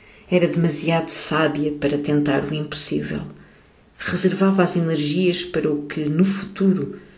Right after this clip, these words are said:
pudesse ainda fazer pelo seu passado. Mas, claro está,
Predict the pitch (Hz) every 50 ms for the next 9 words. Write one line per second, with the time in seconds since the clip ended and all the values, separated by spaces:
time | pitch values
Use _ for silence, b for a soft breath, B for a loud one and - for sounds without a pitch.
0 | B B B B B B _ - - 147 170 190 196 196 190 - 156 160 170 175
1 | 170 151 151 147 - 156 147 147 151 165 165 147 - - 147 - 139 143 - -
2 | - - 160 165 170 - - 165 165 - - 147 143 139 143 147 143 - - -
3 | - _ _ _ b b b b b b b b b _ _ _ _ _ _ _
4 | _ _ - - - - - - 117 127 - - - - - - - -